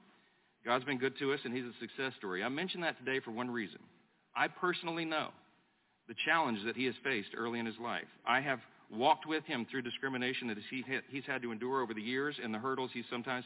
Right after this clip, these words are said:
faced. I know all this, but God was, I was with him. I asked Michael this weekend what he thinks about the idea of reparations. In a very thoughtful way,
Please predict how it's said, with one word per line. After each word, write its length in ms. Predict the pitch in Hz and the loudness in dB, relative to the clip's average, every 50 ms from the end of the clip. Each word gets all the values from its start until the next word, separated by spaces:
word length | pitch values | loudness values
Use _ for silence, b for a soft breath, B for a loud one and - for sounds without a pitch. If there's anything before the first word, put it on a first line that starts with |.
| - | -6
faced. 220 | - 147 143 - - - | -8 -6 -6 -8 -6 -4
I 80 | - 123 | -2 -2
know 200 | 127 135 151 165 | 0 0 0 0
all 160 | 139 127 123 | 0 0 0
this, 200 | 117 127 139 143 - B B B B | 0 -2 -4 -6 -8 B B B B
but 120 | - - - | -8 -2 0
God 160 | 127 139 139 | 2 2 2
was, 100 | 139 123 - | 0 -2 -2
I 60 | - 139 | 0 0
was 120 | 147 123 | 0 0
with 200 | 117 147 180 156 | -2 -4 -4 -4
him. 140 | - - - b b b b b b b b b b b b b - | -6 -8 -12 b b b b b b b b b b b b b 2
I 120 | - 131 | 4 6
asked 240 | 147 165 180 175 147 | 8 8 6 6 6
Michael 320 | 156 151 160 170 160 170 | 6 6 6 6 4 2
this 180 | 156 165 156 - | 2 0 0 0
weekend 380 | 151 151 147 - 123 117 117 120 | -2 -2 0 0 0 0 2 2
what 100 | 127 131 | 0 0
he 140 | 139 143 | 0 -2
thinks 240 | 131 - 139 131 - | -2 -2 -4 -4 -4
about 240 | 127 113 120 117 107 | -2 0 0 0 0
the 100 | 117 117 | 0 -2
idea 280 | 113 117 117 117 117 113 | -2 -2 0 0 0 0
of 60 | 107 | 0
reparations. 580 | 117 117 113 - 131 139 151 147 - - - - - - _ _ _ _ _ _ _ _ _ _ _ _ _ _ _ _ _ _ - | 0 -2 -2 -2 -4 -4 -4 -6 -8 -12 -14 -18 -20 -20 _ _ _ _ _ _ _ _ _ _ _ _ _ _ _ _ _ _ 0
In 80 | 123 135 | 2 2
a 60 | 127 | 4
very 280 | 117 131 143 160 175 | 8 8 8 8 8
thoughtful 460 | 175 - 170 156 156 160 - 202 202 196 | 6 6 6 6 6 6 6 4 4 6
way, 380 | 165 127 117 117 123 143 165 | 6 6 6 6 4 2 0